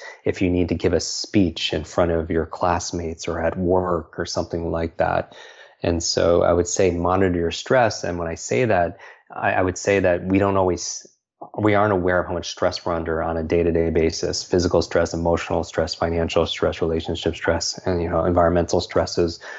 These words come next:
and the like, because it's like fish in, in water. Fish don't see the water 'cause it's there all the time. And a lot of people don't realize how much stress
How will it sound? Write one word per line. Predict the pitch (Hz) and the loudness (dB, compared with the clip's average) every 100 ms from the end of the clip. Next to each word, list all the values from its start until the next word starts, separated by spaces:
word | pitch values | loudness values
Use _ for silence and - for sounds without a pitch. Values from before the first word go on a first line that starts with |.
| - | -4
and | 92 | 2
the | 85 | 4
like, | 92 110 - | 4 2 0
because | 90 - 82 - | -4 -4 -6 -6
it's | - - | -8 0
like | 92 - | 0 -2
fish | - 107 - - - | 0 0 0 -6 -8
in, | 92 82 82 - | -8 -6 -8 -6
in | 90 80 | -4 -2
water. | 82 92 82 82 - - - _ | 0 0 -2 -6 -12 -20 -20 _
Fish | - 92 - | -2 -2 0
don't | 95 | 0
see | - - 107 | 0 2 2
the | 95 | 4
water | 85 87 95 85 | 2 2 2 2
'cause | - 85 | -2 -8
it's | 87 - | -8 -8
there | 87 82 82 | -4 -2 -2
all | 80 | -2
the | 82 | -8
time. | - 95 92 85 | -8 -2 -2 -4
And | 85 | -6
a | 85 | -2
lot | 87 | -2
of | 90 | -2
people | 98 95 | -4 -2
don't | 87 | -2
realize | 90 90 87 | 2 2 2
how | - | -2
much | 87 - | -6 -6
stress | - - 117 127 - | -6 0 0 0 -6